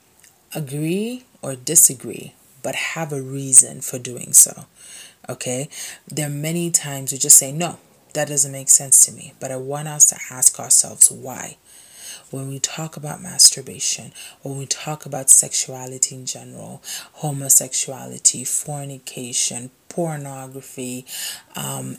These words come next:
abstinence, self-denial, all of the various concepts in life, we talk about these things that have become normal in our lifetime, in our day and age.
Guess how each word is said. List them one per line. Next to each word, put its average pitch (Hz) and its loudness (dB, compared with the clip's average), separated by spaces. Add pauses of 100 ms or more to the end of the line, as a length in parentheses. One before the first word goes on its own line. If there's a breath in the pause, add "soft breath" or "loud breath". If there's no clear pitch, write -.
abstinence, 131 6
self-denial, 139 6 (360 loud breath)
all 226 -4
of 175 -4
the 151 -4
various 143 2
concepts 131 0
in 127 -8
life, 147 -6 (920 loud breath)
we 151 -2
talk 170 0
about 139 -4
these - 6
things 135 0
that 131 -6
have 131 -6
become 135 -10
normal 135 -8 (420)
in 135 -6 (140)
our 151 0
lifetime, - -4 (640 loud breath)
in 127 -4
our 143 -4
day 127 -10
and - -12
age. - -8